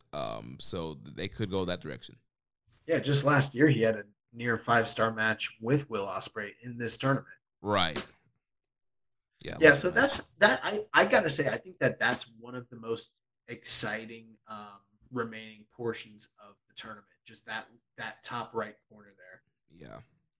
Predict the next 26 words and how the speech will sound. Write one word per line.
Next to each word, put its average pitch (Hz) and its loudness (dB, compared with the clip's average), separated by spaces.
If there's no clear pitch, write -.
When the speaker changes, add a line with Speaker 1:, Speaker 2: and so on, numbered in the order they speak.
Speaker 1:
Uh, 87 -2
then 110 4
on 95 -2
the 82 -4
eighteenth, 117 -6
we'll 92 -6
have 85 -2
Shingo 110 2
taking 92 -8
on 82 -8
Chase 87 -6
Owens 143 0
and 95 -6
Hiromu 101 -2
taking 92 -10
on 87 -8
Evil. 85 -16
Speaker 2:
So 165 8
this 214 2
is - -6
one 180 -2
where 135 8
I'm 131 -2
not, 156 4
uh, - -20
as, 127 0